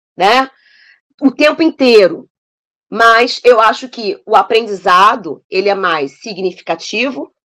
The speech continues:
quando é a gente que interage. Então, é, eu, teve um momento da minha vida que eu associava isso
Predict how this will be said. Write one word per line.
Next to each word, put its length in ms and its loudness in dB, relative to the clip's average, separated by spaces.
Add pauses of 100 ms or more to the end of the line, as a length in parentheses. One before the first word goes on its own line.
(100)
quando 220 2
é 40 4
a 100 2
gente 440 -2
que 400 -10
interage. 920 -4 (800)
Então, 280 2 (220)
é, 420 4 (120)
eu, 180 2 (520)
teve 220 -2
um 80 2
momento 260 4
da 60 2
minha 160 2
vida 240 -4
que 120 0
eu 160 2 (100)
associava 1160 0
isso 560 -10